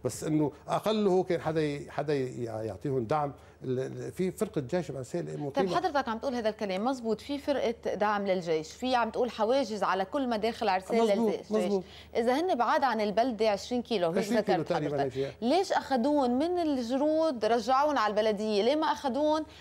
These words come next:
Speaker 2: عند،
Speaker 1: ما في طريق،
Speaker 2: على اي مركز
Speaker 1: ما في
Speaker 2: للجيش؟
Speaker 1: طريق
Speaker 2: ليه ما
Speaker 1: رسمي،
Speaker 2: اخذوهم على
Speaker 1: ما في طريق
Speaker 2: مستوصف؟
Speaker 1: رسمي الا الطريق عن طريق الضيعه، ما هذا الطريق الوحيد
Speaker 2: طيب ما في
Speaker 1: الموجود.
Speaker 2: مستوصف بالضيعه؟ في
Speaker 1: في، في أخ-،
Speaker 2: مستوصفات.
Speaker 1: بيقولوا
Speaker 2: آه.
Speaker 1: أخذوا ناس من المستوصف، بس المستوصف ب-، ب-،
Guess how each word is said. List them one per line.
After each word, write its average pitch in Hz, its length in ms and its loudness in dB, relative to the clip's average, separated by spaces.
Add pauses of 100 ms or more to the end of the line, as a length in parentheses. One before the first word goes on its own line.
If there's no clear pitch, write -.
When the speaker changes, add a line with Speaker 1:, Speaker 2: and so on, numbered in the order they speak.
(140)
Speaker 2:
عند، 233 460 0 (320)
Speaker 1:
ما 190 60 4
في 202 140 -2
طريق، - 100 0
Speaker 2:
على 214 160 2 (160)
اي 302 140 2
مركز 277 400 0
Speaker 1:
ما 196 80 4
في 202 100 2
Speaker 2:
للجيش؟ 233 140 4
Speaker 1:
طريق 202 140 4
Speaker 2:
ليه 196 60 2
ما 202 60 2
Speaker 1:
رسمي، - 180 2
Speaker 2:
اخذوهم 262 420 2
على 220 100 4
Speaker 1:
ما 196 80 2
في 196 140 0
طريق 196 300 4
Speaker 2:
مستوصف؟ 196 200 2
Speaker 1:
رسمي 175 220 -2
الا 175 160 -2
الطريق 160 300 -4
عن 151 100 -4
طريق 151 180 -4
الضيعه، 139 360 -6 (100)
ما 147 80 -4
هذا 180 140 -2
الطريق 156 300 -4
الوحيد 147 280 -4
Speaker 2:
طيب 220 100 0
ما 226 60 2
في 240 80 0
Speaker 1:
الموجود. 262 100 -2
Speaker 2:
مستوصف 240 480 -2
بالضيعه؟ 240 400 -2 (300)
في 359 120 -4
Speaker 1:
في، 233 120 2
في - 160 -2
أخ-، 226 180 2
Speaker 2:
مستوصفات. 254 340 2
Speaker 1:
بيقولوا 220 300 2
Speaker 2:
آه. - 20 4
Speaker 1:
أخذوا 190 240 2
ناس 180 180 0
من 165 100 -2
المستوصف، 135 540 -2 (240)
بس 131 120 -6
المستوصف 147 460 -6
ب-، 135 40 -6
ب-، 120 360 -8